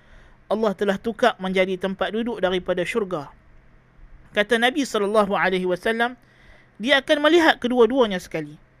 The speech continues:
Adapun orang kafir atau munafik, dikatakan, ditanya kepadanya benda yang sama. Lalu dia menjawab, "Aku tidak tahu. Aku hanya cakap apa yang orang cakap."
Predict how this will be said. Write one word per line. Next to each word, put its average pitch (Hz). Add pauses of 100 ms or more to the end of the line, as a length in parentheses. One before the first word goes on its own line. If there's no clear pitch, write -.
(960)
Adapun 302
orang 240
kafir 247
atau 196
munafik, 202 (720)
dikatakan, 233
ditanya 254
kepadanya 214 (480)
benda 220
yang 185
sama. 185 (720)
Lalu 320
dia 320
menjawab, 233
"Aku 233
tidak 262
tahu. 285 (640)
Aku 220
hanya 247
cakap 233
apa 214
yang 214
orang 202
cakap." 180